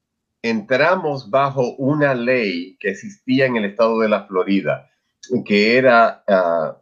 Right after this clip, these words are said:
el, el Senate Bill diez treinta. Fue la primera ley que apareció en los libros del estado de la, de la Florida en junio del dos mil catorce,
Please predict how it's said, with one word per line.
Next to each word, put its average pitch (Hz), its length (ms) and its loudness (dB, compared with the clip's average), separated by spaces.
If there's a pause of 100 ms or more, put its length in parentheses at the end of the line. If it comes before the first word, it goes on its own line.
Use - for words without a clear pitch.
(180)
el, 85 580 -2
el 78 160 -8
Senate 135 480 2
Bill 107 420 6
diez 107 360 2
treinta. 101 540 2
Fue 113 360 0
la 98 240 2
primera 110 480 4
ley 117 360 -2
que 104 120 2
apareció 95 640 0
en 104 160 0
los 95 220 -2
libros 117 720 2
del 101 440 2
estado 101 300 2
de 117 100 2
la, 117 220 2 (120)
de 110 200 0
la 113 120 4
Florida 104 580 2 (540)
en 101 240 4
junio 151 420 4
del 123 140 6
dos 101 200 0
mil 113 160 2
catorce, 98 580 2